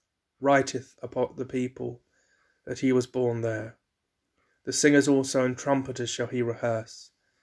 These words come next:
All my fresh springs shall be in thee. Glory be to the Father, and to the Son, and to the Holy Ghost, as it was in the beginning, is now, and ever shall be, world without end.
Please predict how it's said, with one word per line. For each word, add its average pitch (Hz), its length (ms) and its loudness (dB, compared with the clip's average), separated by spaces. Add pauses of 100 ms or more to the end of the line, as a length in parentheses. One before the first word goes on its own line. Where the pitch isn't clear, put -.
(380)
All 127 80 -4
my 127 140 0
fresh 123 300 -2
springs 123 460 -2
shall 120 180 -4
be 117 160 -2
in 113 160 -4
thee. 113 380 -6 (840)
Glory 123 220 0
be 120 140 -2
to - 100 -14
the 123 60 -14
Father, 120 400 -2
and 117 100 -4
to - 80 -20
the - 80 -16
Son, 120 240 -4
and 117 120 -4
to 123 60 -10
the 120 60 -8
Holy 117 220 -2
Ghost, 113 460 -8 (340)
as - 80 -20
it - 80 -12
was 131 160 2
in 127 60 -2
the 123 60 0
beginning, 120 360 -2
is 120 160 -2
now, 117 180 -2
and 117 80 -2
ever 120 160 0
shall 113 300 0
be, 113 100 -6
world 120 320 4
without 117 340 -2
end. 107 380 -8